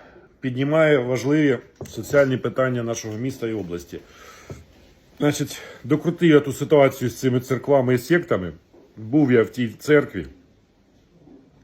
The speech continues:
зустрічався там з людьми. Зустрічався, не зустрічався, спілкувався з самою, е, оцією Наталією, дівчиною, яка в ту церкву ходить.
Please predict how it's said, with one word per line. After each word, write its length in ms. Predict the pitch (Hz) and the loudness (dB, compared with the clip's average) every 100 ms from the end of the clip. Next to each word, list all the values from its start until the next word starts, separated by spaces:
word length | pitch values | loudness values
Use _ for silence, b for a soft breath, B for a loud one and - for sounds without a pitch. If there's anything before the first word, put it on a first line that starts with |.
| _ b b b b b b - | _ b b b b b b -16
зустрічався 580 | 113 - 123 156 151 131 | -12 -10 0 2 2 0
там 160 | 131 | -2
з 100 | 110 | 0
людьми. 460 | 123 113 110 90 82 - b b b b _ _ _ _ _ b b b b b _ - | -2 -2 -2 -4 -6 -18 b b b b _ _ _ _ _ b b b b b _ -16
Зустрічався, 760 | 107 - 156 165 - 147 135 - 127 | -12 -6 0 0 2 -2 0 -2 -2
не 100 | 131 | -2
зустрічався, 520 | 135 - 170 156 123 | -4 -4 -2 -2 -4
спілкувався 680 | - 131 139 151 151 - | -6 -4 2 2 2 -2
з 100 | 127 | -8
самою, 380 | - 127 147 131 - b b b b - | -4 -2 0 0 -4 b b b b -6
е, 80 | 113 | -2
оцією 760 | 113 113 113 117 - 135 139 131 | 0 2 0 -2 -2 0 2 2
Наталією, 480 | 127 143 127 110 | 2 2 2 0
дівчиною, 440 | 104 120 - 107 107 | -2 -4 -4 -6 -4
яка 260 | 95 107 | -2 -2
в 80 | 98 | -2
ту 100 | - | -6
церкву 380 | - 110 95 98 | -6 -6 -6 -12
ходить. 500 | - 98 85 73 | -8 -10 -10 -16